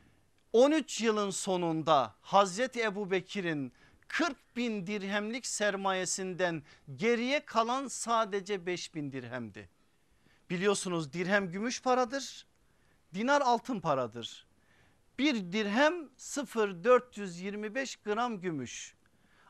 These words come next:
Ama bir dinar dört nokta yirmi beş gram altın. Ona göre hesaplayın. Şimdi bazı rakamlar yine vereceğim size.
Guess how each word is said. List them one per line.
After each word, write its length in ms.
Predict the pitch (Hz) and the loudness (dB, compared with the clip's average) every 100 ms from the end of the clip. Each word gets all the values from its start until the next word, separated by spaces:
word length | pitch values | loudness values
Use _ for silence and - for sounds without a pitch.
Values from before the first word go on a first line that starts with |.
| - | 2
Ama 360 | 190 190 143 | 4 4 2
bir 300 | 233 277 196 | -2 -2 -2
dinar 360 | 214 220 269 285 208 170 | -4 2 2 0 -6 4
dört 300 | 240 254 - | 6 6 -4
nokta 320 | 190 - 185 | -6 -4 -4
yirmi 440 | 165 180 190 202 | -4 -6 -6 -4
beş 200 | 233 233 | -4 -4
gram 320 | - 190 208 170 | -6 -4 0 2
altın. 360 | 143 - 139 - - | 0 -2 -10 -10 -2
Ona 220 | 233 220 | 2 2
göre 260 | 156 185 196 | 2 0 -2
hesaplayın. 640 | 147 143 - 110 101 104 - - | -2 -6 -6 -8 -10 -14 -20 -16
Şimdi 340 | - 185 175 170 | -8 -4 -2 4
bazı 280 | 170 160 | 4 2
rakamlar 440 | 160 151 151 160 165 | -4 -2 -6 -4 -6
yine 260 | 143 123 | -6 -6
vereceğim 400 | 107 104 104 107 | -8 -10 -12 -14
size. 320 | 95 - 107 | -14 -18 -20